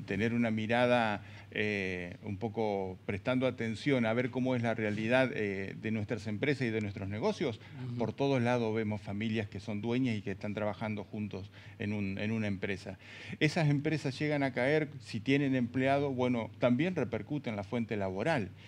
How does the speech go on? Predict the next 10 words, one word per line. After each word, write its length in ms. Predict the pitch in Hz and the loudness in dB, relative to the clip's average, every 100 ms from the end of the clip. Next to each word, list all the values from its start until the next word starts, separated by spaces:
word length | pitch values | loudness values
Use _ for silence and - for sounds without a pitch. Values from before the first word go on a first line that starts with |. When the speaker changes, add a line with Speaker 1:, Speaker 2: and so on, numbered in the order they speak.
| - | -2
Speaker 1:
Ni 140 | 127 117 | 2 4
hablar 400 | 107 117 131 160 | 4 4 2 2
en 100 | 143 | -2
los 120 | 107 | -2
pueblos 520 | - 139 147 160 160 - - - | 2 2 2 0 -4 -10 -18 -6
donde 260 | 113 110 107 | -2 0 -2
por 200 | 107 104 | 0 2
ahí 220 | 120 127 | 4 4
hay 300 | 131 131 120 | 4 4 2
empresas 680 | 110 127 151 156 170 170 | 0 0 0 0 -2 -4